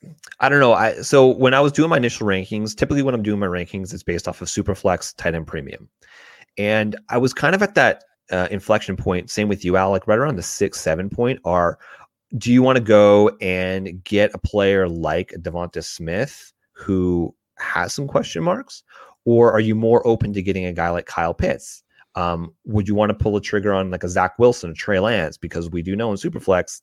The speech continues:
those positions are extremely valuable. The only thing that kinda gives me a, a little bit of shock in terms of choosing Kyle Pitts is, like, uh, Kyle Pitts is a top five, six pick is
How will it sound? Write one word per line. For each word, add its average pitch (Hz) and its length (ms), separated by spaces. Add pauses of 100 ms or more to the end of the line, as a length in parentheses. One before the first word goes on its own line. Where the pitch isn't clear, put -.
(100)
those 98 180 (180)
positions 95 380
are 85 60
extremely 85 360
valuable. 92 520 (400)
The 120 80
only 170 120
thing 208 140
that 139 160
kinda 123 220
gives 123 180
me 104 80
a, 92 60
a 87 180
little 98 240
bit 127 140
of 123 80
shock 131 440 (160)
in 104 120
terms 101 240
of 95 80 (240)
choosing 104 260
Kyle 98 240
Pitts - 260
is, 87 120
like, 85 120 (120)
uh, 82 160 (240)
Kyle 95 160
Pitts 98 180
is 87 120
a 85 40
top - 300
five, 85 240
six - 180
pick - 380
is 95 340